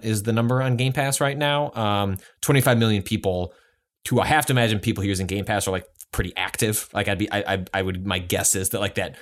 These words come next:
the number of active Game Pass users is extraordinarily high, um, compared to other services. Uh,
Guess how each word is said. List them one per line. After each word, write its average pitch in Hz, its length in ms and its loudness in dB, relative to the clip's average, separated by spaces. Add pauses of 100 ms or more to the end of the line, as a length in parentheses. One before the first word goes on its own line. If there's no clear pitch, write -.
(140)
the 117 100 2
number 120 160 6
of 104 160 0
active 113 400 0
Game 110 180 2
Pass 98 240 0
users 90 300 -2
is 95 160 -4
extraordinarily 90 960 -2 (320)
high, 104 480 0 (320)
um, 101 240 2
compared 98 340 0
to - 80 -4
other 92 160 -2
services. 127 580 2 (300)
Uh, 90 340 0